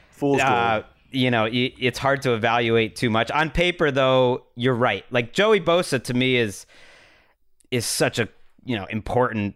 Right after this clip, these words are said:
Speaker 2: part of that team that needs to be healthy throughout. But if you kinda look at the rest of their defense,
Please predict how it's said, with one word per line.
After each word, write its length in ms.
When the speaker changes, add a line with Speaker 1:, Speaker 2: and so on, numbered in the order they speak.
Speaker 2:
part 240
of 100
that 240
team 300
that 180
needs 300
to 100
be 300
healthy 420
throughout. 420
But 120
if 160
you 80
kinda 240
look 180
at 220
the 100
rest 320
of 60
their 160
defense, 540